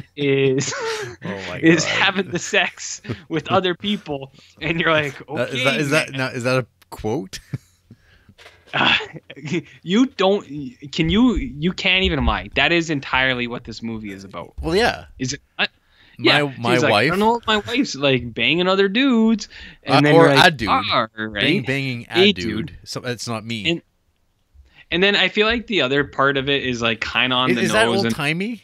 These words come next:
Speaker 1: Is that, like, something that people don't worry about anymore? Don't
Speaker 2: No,
Speaker 1: people, like,
Speaker 2: people
Speaker 1: mur-,
Speaker 2: still
Speaker 1: yeah,
Speaker 2: worry about
Speaker 1: they, they,
Speaker 2: that.
Speaker 1: they sure
Speaker 2: I
Speaker 1: do, R J. Some might even
Speaker 2: People
Speaker 1: say
Speaker 2: still
Speaker 1: it's
Speaker 2: worry
Speaker 1: universal.
Speaker 2: about that. Yeah,
Speaker 1: Un-,
Speaker 2: I
Speaker 1: unless,
Speaker 2: think
Speaker 1: unless
Speaker 2: it's,
Speaker 1: they
Speaker 2: it's the
Speaker 1: identify as
Speaker 2: pres-
Speaker 1: polyamorous, and then <laughs> it's not an issue.
Speaker 2: Uh,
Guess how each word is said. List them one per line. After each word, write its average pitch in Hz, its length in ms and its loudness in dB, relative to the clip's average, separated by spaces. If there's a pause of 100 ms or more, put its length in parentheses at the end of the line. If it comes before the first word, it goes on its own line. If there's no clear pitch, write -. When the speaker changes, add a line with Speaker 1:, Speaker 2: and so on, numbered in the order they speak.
Speaker 1:
Is 127 160 -12
that, 147 220 -4
like, 165 160 -2
something 160 260 -8
that 151 140 -6
people 139 200 -8
don't 135 200 -10
worry 127 160 -8
about 139 240 -6
anymore? 151 500 -12 (640)
Don't 131 160 -8
Speaker 2:
No, 330 60 -2
Speaker 1:
people, 240 240 6
like, 147 100 2
Speaker 2:
people 262 260 0
Speaker 1:
mur-, - 60 0
Speaker 2:
still 185 280 2
Speaker 1:
yeah, 147 100 -6
Speaker 2:
worry 123 500 4
about 113 200 -2
Speaker 1:
they, 113 80 -6
they, 113 80 -14
Speaker 2:
that. 113 300 0
Speaker 1:
they 120 140 -2
sure 117 180 -2
Speaker 2:
I 170 40 2
Speaker 1:
do, 117 200 -2
R 117 200 -2
J. 104 380 -6 (580)
Some 135 200 -10
might 135 140 -2
even 131 120 -2
Speaker 2:
People - 140 -4
Speaker 1:
say 135 140 2
Speaker 2:
still 120 120 -2
Speaker 1:
it's - 100 -12
Speaker 2:
worry 131 40 -6
Speaker 1:
universal. 120 540 -10
Speaker 2:
about 107 120 -10 (140)
that. 101 120 -14 (880)
Yeah, 175 160 0
Speaker 1:
Un-, 143 40 -2
Speaker 2:
I 135 60 2
Speaker 1:
unless, 147 320 2
Speaker 2:
think - 120 -18 (100)
Speaker 1:
unless 156 260 -2
Speaker 2:
it's, - 60 -10
Speaker 1:
they 156 200 0
Speaker 2:
it's 127 100 -4
the 123 60 0
Speaker 1:
identify 139 440 0
as 120 140 -4
Speaker 2:
pres- 127 360 -2
Speaker 1:
polyamorous, 104 640 -6
and 104 140 -10
then 110 180 -8
<laughs> - 40 -16
it's 151 160 -8
not 110 200 -6
an 110 140 -8
issue. 120 400 -6
Speaker 2:
Uh, 147 260 0